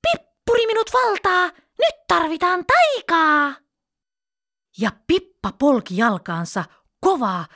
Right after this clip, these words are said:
ja vielä kovempaa, sillä silloin polkaisu seisautti arjen.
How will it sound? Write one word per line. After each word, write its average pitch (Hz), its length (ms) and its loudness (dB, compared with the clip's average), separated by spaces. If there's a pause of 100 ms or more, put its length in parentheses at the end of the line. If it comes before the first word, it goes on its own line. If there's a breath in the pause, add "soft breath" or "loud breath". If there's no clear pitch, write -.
(140 soft breath)
ja 240 80 2
vielä 269 240 2 (180)
kovempaa, 196 760 -2 (460 loud breath)
sillä 262 260 2
silloin 254 480 0
polkaisu 190 680 0
seisautti 180 680 -6
arjen. 170 480 -6